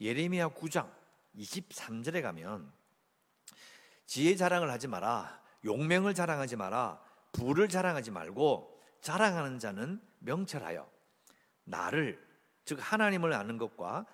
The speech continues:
나 여호와는 사랑과 정의와 공의를 땅에 행하는 자인 줄 깨닫는 것이다. 나는," 즉 하나님은 "이 일을 기뻐하노라." 이렇게 말씀하셨어요. 이 "주 안에서 자랑하라." 요 말은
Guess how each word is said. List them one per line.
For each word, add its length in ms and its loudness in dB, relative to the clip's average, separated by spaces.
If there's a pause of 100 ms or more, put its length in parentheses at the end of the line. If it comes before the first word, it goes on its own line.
나 360 -2
여호와는 560 -2 (200)
사랑과 600 -4
정의와 420 -6
공의를 800 -2
땅에 380 -4
행하는 420 -6
자인 480 -6
줄 280 -2 (280)
깨닫는 800 -4
것이다. 320 -12 (400)
나는," 420 2 (200)
즉 200 -8
하나님은 600 0 (180)
"이 400 -2
일을 500 -4
기뻐하노라." 1400 -8 (200)
이렇게 280 0
말씀하셨어요. 640 -6 (640)
이 180 -2
"주 380 2
안에서 460 2
자랑하라." 500 -2
요 140 0
말은 400 -4